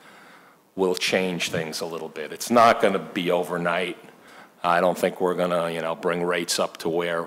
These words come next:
we actually need to start making money for at least a year,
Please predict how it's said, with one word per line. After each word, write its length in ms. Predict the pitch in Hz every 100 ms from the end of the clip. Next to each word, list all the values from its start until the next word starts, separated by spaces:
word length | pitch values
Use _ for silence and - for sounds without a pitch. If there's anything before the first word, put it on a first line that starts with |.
| 87
we 180 | 87
actually 420 | 90 - - 90 85
need 320 | 87 90 90
to 80 | -
start 360 | - 90 90
making 360 | 98 98 101 92
money 340 | 92 98 101
for 380 | 101 90 87 85
at 220 | 92 85
least 320 | 85 95 -
a 40 | 90
year, 440 | 87 95 101 110